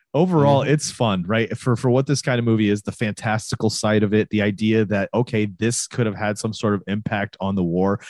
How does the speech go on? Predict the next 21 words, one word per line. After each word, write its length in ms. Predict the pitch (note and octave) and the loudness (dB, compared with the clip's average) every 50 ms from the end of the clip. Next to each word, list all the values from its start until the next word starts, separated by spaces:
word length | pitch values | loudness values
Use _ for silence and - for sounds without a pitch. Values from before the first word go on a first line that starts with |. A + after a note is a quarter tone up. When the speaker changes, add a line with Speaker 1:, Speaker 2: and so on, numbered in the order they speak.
| - - - | -14 -6 -2
Speaker 1:
It's 160 | F3 E3 - | -2 -2 -2
Speaker 2:
Mm-hmm. 100 | - - | -4 -6
Speaker 1:
fun. 260 | - F2 D#2+ E2+ - - _ _ _ _ _ _ _ _ _ _ _ - - - | -4 -4 -2 -2 -4 -6 _ _ _ _ _ _ _ _ _ _ _ -14 -4 -2
Speaker 2:
It, 100 | C#3+ C#3+ - | -2 0 0
it's 160 | C#3+ C#3 - | 0 0 0
an 100 | C#3 C3 | -2 -2
interesting, 720 | C3 C3 A#2+ - A#2+ A#2 - - A#2+ A#2+ A#2 A2 G#2+ - - _ - | -2 -2 -2 -2 -4 -4 -2 -4 -4 -4 -4 -6 -8 -10 -16 _ -10
it, 160 | B2+ B2 - C#3+ | -10 -8 -4 -4
it's, 280 | B2+ - - - - - - | -4 -4 -2 -4 -4 -4 -4
I, 200 | - C3 C3+ - - | -2 -2 -2 -2 -2
I 60 | C3 | -4
really 300 | C3 B2 C#3 D3+ D3+ C#3+ | -2 -2 -2 -2 -2 -2
like 320 | A#2+ A2+ A2 A2 G#2+ - | -2 -2 -4 -4 -6 -6
when 320 | G#2+ G#2 G#2 G#2 G#2 G2+ - _ _ _ _ _ | -6 -4 -4 -4 -6 -8 -10 _ _ _ _ _
movies 960 | _ G#2 G#2 G#2 G#2+ A2 A2 G#2 A2 A2+ A2 A2 A2+ A2 - - - - - _ _ _ _ _ _ _ _ _ _ _ _ - | _ -20 -20 -12 -6 -4 -2 0 0 2 2 2 0 0 0 -2 -2 -4 -8 _ _ _ _ _ _ _ _ _ _ _ _ 0
don't 180 | C#3 D3+ C#3 | 0 0 2
take 140 | C3 B2+ B2 | 0 0 0
themselves 400 | A#2+ A2+ G2+ - A2+ G#2+ F#2 - | 0 -2 0 0 0 0 0 0
seriously, 640 | - - A#2 A2 A2 A2+ - - - B2+ B2 C3 D3 _ _ _ _ _ - - | -2 -2 -2 -2 -2 -2 -4 -4 -4 -4 -4 -6 -8 _ _ _ _ _ -6 -4
Speaker 1:
Yeah. 120 | G2 F#2 | -2 -2
Speaker 2:
like 300 | F2 E2+ - - - | -4 -6 -10 -18 -20